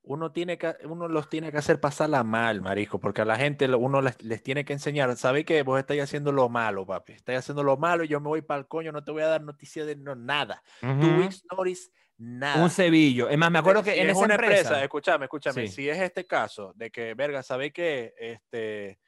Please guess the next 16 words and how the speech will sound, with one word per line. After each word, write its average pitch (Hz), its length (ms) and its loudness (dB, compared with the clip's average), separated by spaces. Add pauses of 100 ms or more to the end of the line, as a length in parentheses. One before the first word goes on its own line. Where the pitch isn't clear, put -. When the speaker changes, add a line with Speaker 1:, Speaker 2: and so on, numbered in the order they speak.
(360)
Speaker 1:
eh, 110 300 -8
la 110 140 -6
pandemia 113 420 -8
nos 120 140 -10
pegó 113 240 -6
muy 117 200 -8
duro, 143 680 -4
nos 113 160 -12
estamos 107 320 -12
recuperando, 131 720 -8
verga, 135 280 -6
y 135 120 -6
ahorita 127 680 -4
es 123 160 -8
muy 151 140 -6
complicado, 147 720 -2